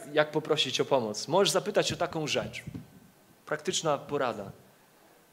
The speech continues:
„Gdybyś miał odprawić mój pogrzeb jutro,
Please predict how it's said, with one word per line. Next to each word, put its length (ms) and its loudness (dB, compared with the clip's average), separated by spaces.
„Gdybyś 380 0
miał 260 6
odprawić 580 0
mój 220 0
pogrzeb 540 2
jutro, 420 -2